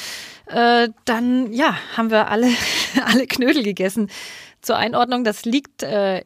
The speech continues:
in München in der Nähe der Isar, wunderschöne Gegend.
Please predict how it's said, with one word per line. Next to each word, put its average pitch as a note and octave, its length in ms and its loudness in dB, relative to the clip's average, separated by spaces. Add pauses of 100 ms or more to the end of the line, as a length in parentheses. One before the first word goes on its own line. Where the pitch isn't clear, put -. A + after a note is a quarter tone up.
(120)
in G#3 220 0
München C4+ 340 -2
in F#3+ 100 -4
der F#3+ 100 0
Nähe G3 420 0
der F3 180 -10
Isar, C4 640 0
wunderschöne G3+ 440 -4
Gegend. B3 460 -10